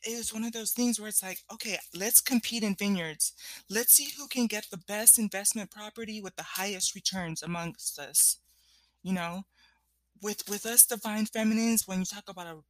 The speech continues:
a pride of lions, last Friday I pulled, um, it was a, a divine feminine with a lion, a lioness on there. I talk about the wolf pack, and that's probably a little bit more of the masculine traits, but with the divine feminine, it's about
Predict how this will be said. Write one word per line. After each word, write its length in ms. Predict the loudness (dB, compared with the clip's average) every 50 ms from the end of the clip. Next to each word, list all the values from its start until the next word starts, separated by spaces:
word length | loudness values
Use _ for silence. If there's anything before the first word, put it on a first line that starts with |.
| _ -16
a 60 | -14
pride 540 | -14 -12 -8 -6 -4 -2 -2 -2 -4 -6 -10 -14 -18 -14 -12
of 140 | -12 -10 -6
lions, 420 | -4 -2 -2 0 2 2 2 2 0 -2
last 340 | -10 -6 -2 0 0 0
Friday 420 | 0 -2 -2 -2 -2 -2 -2 -2 -2
I 80 | -4 -6 -10
pulled, 340 | -8 -6 -6 -6 -6 -8 -10 -8
um, 440 | -6 -6 -6 -6 -8 -8 -10 -10 -12 _ -14 -14 -14 -14 -16 -20 _ _ -14
it 140 | -12 -12 -8
was 220 | -4 0 0 0
a, 220 | 0 -2 -10 -12 -14 -14
a 360 | -12 -12 -12 -12 -14 -16 -16 -14 -12
divine 320 | -10 -4 0 0 0 0
feminine 360 | -2 -2 -4 -2 -2 -2 -4
with 160 | -6 -8 -10 -12
a 80 | -12 -12
lion, 480 | -8 -6 -4 -4 -2 -2 -4 -4 -6 -12 -14 -14
a 80 | -14 -10
lioness 540 | -4 0 0 2 2 2 0 4 2 2
on 160 | 2 2 -8 -10
there. 320 | -10 -10 -12 -14 -16 -18 _ _ _ _ _ _ _ _ _ _ -14 -14 -14 _ _ _ -6 -6 -4 -6 -12 -14 -16 _ _ -10
I 60 | -6
talk 240 | -4 -4 -4 -4 -6
about 220 | -4 -4 -4 -4
the 80 | -6 -10
wolf 320 | -10 -8 -8 -6 -6 -6
pack, 260 | -6 -8 -8 -8 -8 -6
and 140 | -4 -4
that's 180 | -2 0 -2 -2
probably 380 | -4 -4 -12 -12 -10 -8 -8 -8
a 60 | -8
little 140 | -8 -10 -10
bit 120 | -8 -8
more 160 | -6 -6 -6
of 100 | -8 -6
the 80 | -6 -6
masculine 540 | -4 -4 -2 0 0 0 0 0 -4 -4 -4
traits, 280 | -4 -8 -10 -10 -10
but 200 | -10 -10 -10 -12
with 140 | -12 -14 -14
the 100 | -16 -18 _ -14
divine 360 | -4 -2 0 2 4 2 2
feminine, 640 | 2 2 2 4 4 6 4 4 2 -2 -4 -6 -6 -6 -8 -10 -16 -16 -18 -20 _ -16 -8
it's 220 | -4 4 4 4 4
about 500 | 4 -4 -4 -4 -4 -4 -6 -6 -8